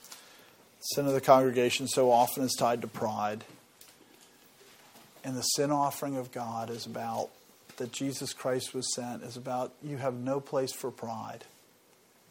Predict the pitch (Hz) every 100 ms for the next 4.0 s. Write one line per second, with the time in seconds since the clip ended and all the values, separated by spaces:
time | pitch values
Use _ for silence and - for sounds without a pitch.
0 | _ _ _ - - _ _ _ _ -
1 | 156 135 131 135 123 135 123 127 120 127
2 | 123 117 120 - 127 113 131 123 120 123
3 | 127 - 127 127 123 120 120 - 117